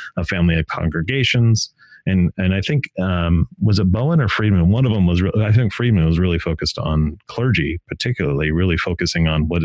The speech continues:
the health of clergy and how do we, how do we help clergy find health in the midst of a, usually a, most human systems are pretty dysfunctional. I mean, that's just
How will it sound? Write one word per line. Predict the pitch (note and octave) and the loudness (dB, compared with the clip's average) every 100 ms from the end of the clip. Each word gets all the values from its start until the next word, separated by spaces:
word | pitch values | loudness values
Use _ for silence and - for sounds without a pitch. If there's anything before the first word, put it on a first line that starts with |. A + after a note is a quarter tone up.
| D2 | -2
the | D#2+ | -2
health | G#2 G#2 | -2 -2
of | E2+ | -6
clergy | - G2+ G2 D2+ | -6 -2 0 0
and | D2+ | -2
how | G2+ G2 | -4 -2
do | |
we, | F#2 F2 E2+ - - | 0 0 -2 -6 -10
how | A#2+ | -6
do | A#2 | -2
we | |
help | F#2 G#2 - | -2 -2 -8
clergy | - G#2 G2 E2+ | -6 -2 0 0
find | E2 F2+ D#2+ | 0 -2 -2
health | D#2 F#2+ E2 | -2 -4 -2
in | E2+ | 0
the | E2 | 2
midst | F2 F2 - | 2 0 -2
of | D#2 | -4
a, | D2+ - _ _ _ _ | -4 -6 _ _ _ _
usually | - G3 C3 F2+ | 0 2 2 2
a, | E2+ - _ _ _ | -2 -4 _ _ _
most | - D#3 - - | -2 0 0 0
human | B2+ | 2
systems | G#2 A#2+ A2 F2+ D2+ | 2 0 0 0 0
are | E2 | 0
pretty | F2+ D#2+ | 0 0
dysfunctional. | D2+ - G2 E2+ - D2+ | 0 -2 -2 -2 0 0
I | E2+ | 2
mean, | F2+ | 2
that's | F2+ F2 | 2 0
just | - - - | -2 -6 -10